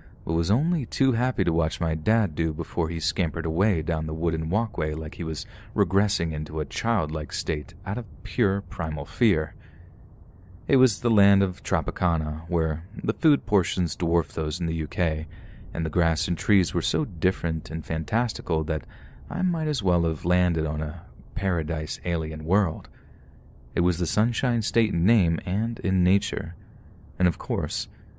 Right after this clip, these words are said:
it was the home of the most magical place in the entire universe, Disney World.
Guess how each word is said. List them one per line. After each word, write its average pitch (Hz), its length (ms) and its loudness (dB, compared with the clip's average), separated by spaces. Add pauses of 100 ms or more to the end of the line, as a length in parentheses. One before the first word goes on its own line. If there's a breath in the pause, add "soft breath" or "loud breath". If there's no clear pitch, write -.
(140 soft breath)
it - 60 -4
was 85 140 0
the 92 100 4
home 151 300 0
of 87 160 -6
the 87 80 2
most 82 260 0
magical 82 420 -2
place 113 440 0
in 85 80 0
the 82 80 0
entire 82 320 0
universe, 82 680 0 (640)
Disney 85 320 2
World. 76 380 -8